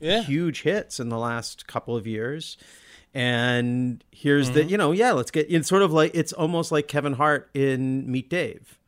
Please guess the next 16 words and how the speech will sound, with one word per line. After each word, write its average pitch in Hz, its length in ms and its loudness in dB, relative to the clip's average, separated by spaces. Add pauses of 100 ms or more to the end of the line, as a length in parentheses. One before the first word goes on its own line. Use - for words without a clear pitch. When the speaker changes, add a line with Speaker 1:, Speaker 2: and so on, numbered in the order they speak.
(840)
Speaker 2:
right? 123 340 0 (240)
It's 123 140 -6
like, 120 320 -2 (240)
Speaker 1:
Right. 165 240 2 (220)
Speaker 2:
if 165 180 4
you're 220 200 8
a 196 60 8
hu-, - 300 -4
if 185 220 2
you 240 260 2
are 202 160 8
a 170 100 0
huge 202 440 -8
Kevin 165 300 2
Hart 143 300 2
fan - 460 -14